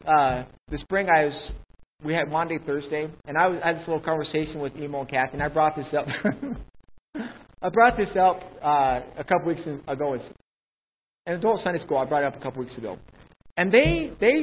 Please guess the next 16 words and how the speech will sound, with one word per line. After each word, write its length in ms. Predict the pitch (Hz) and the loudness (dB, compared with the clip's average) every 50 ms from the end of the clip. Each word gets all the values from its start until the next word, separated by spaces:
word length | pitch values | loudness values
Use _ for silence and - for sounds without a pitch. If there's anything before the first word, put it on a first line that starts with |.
| - - - | -2 -2 2
showed 220 | 262 254 240 226 | 6 6 8 8
up 160 | 226 214 214 196 | 6 4 4 2
a 20 | |
little 220 | 180 190 202 226 | 0 0 0 2
bit 160 | 202 214 190 175 | 2 0 0 0
late 200 | 175 175 - - | 0 -2 -2 -4
to 60 | 170 | -8
the 60 | 165 | -6
Maundy 300 | 160 156 156 151 151 156 151 - | -2 0 0 0 0 -4 -4 -4
Thursday 360 | 151 151 147 131 - 123 113 117 - - | -4 -4 -4 -6 -8 -8 -8 -8 -10 -12
service 240 | 117 104 90 78 71 - - - - _ _ _ - - _ _ _ _ _ - - _ - | -12 -12 -12 -14 -20 -20 -20 -20 -20 _ _ _ -20 -20 _ _ _ _ _ -20 -10 _ 2
because 540 | 165 160 165 - 233 277 262 190 180 190 185 - - - | 2 2 4 4 4 6 6 6 6 4 2 -4 -4 -2
they 160 | 180 214 226 | 0 0 0
had 420 | 208 202 190 175 170 175 180 - - 170 | 2 4 4 6 6 4 4 2 -2 0
a 300 | 160 165 175 180 180 180 - - - _ _ _ _ _ _ _ _ _ - - | 0 2 2 0 -2 -4 -8 -16 -20 _ _ _ _ _ _ _ _ _ -8 -2
calf 320 | - 208 180 151 156 165 | 0 2 2 2 0 -2